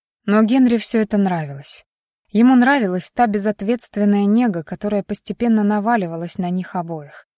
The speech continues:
Как смелее становился его взгляд и как порочнее делались её движения. Ольга тоже заметила изменения в Генри,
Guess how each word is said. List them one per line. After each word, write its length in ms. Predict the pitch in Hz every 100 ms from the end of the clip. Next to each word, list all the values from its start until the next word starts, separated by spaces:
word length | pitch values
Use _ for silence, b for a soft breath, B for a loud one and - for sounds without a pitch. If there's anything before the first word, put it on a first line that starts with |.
| _ _ -
Как 160 | 202
смелее 400 | - 226 233 254
становился 680 | 233 - 208 214 240 214 208
его 260 | 190 208 202
взгляд 540 | 180 180 220 233 190
и 20 |
как 240 | 175 196 -
порочнее 580 | 214 262 - 226 214
делались 540 | 185 226 208 196 196 -
её 320 | 185 185 185
движения. 720 | 165 170 170 156 143 147 160 _ _ _ _ _ _
Ольга 300 | 190 202 202
тоже 240 | 262 233
заметила 580 | 208 202 208 233 196 185
изменения 540 | 175 190 190 185 185 175
в 80 |
Генри, 460 | 175 214 202 156